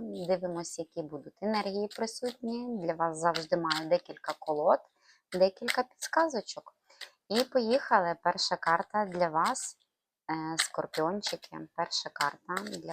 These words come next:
вас, мої кохані, на серпень дві тисячі двадцять п'ятого. Смерть. Смерть, подивіться, яка така жіночка у нас тут вийшла. Так, чарівна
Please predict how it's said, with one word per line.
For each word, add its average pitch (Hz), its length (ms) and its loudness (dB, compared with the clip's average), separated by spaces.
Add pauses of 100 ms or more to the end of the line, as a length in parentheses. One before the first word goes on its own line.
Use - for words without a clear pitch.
(100)
вас, 220 220 -2
мої 165 180 -8
кохані, 160 600 -10 (720)
на 170 100 -8
серпень 196 720 -6
дві 160 120 -6
тисячі 202 540 -12
двадцять 175 440 -12
п'ятого. 180 420 -4 (500)
Смерть. - 720 -4 (1000)
Смерть, 196 600 0
подивіться, 165 480 -2
яка 156 240 4
така 156 380 0
жіночка 160 680 0
у 156 80 2
нас 156 240 -4
тут - 220 -20
вийшла. 151 520 -2 (260)
Так, 175 260 2 (120)
чарівна 165 720 2